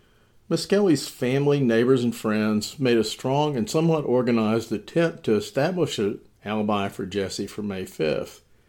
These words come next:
Uh, his friend and neighbor, Stephanie Dollar, soon after the arrest, recalled that the police had been called out to Highland Trailer Park, which is where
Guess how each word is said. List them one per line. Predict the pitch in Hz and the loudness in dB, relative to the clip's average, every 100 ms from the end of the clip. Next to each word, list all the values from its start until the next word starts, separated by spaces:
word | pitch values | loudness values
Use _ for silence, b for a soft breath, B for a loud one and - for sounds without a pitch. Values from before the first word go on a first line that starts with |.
| b b b b b b - | b b b b b b -10
Uh, | 92 92 | -8 -6
his | 110 92 - | -6 -8 -10
friend | - 107 113 104 | -4 0 0 0
and | 95 | -2
neighbor, | 95 98 104 101 | -4 -2 0 -2
Stephanie | 101 - 107 104 117 98 | -4 -6 -4 -4 -4 -4
Dollar, | 95 98 101 101 | -4 -4 -2 -4
soon | - 139 | -2 0
after | 123 110 - 104 | 0 -2 -4 -4
the | 101 | -2
arrest, | 95 104 117 113 110 - | -2 0 0 0 -2 -8
recalled | 92 - 107 107 107 104 | -12 -4 0 2 0 0
that | 101 | -6
the | 104 | -8
police | - 113 107 104 | -4 -2 0 -2
had | 107 98 | -6 -4
been | 104 | -6
called | - 104 104 101 | -4 -4 -2 -2
out | 101 98 | -4 -6
to | 107 | -10
Highland | - 101 104 107 113 107 | -8 -4 -2 -2 -4 -2
Trailer | 113 123 113 | 0 0 0
Park, | - 101 104 - | -2 -4 -6 -10
which | - - | -18 -18
is | - - | -14 -10
where | - | -10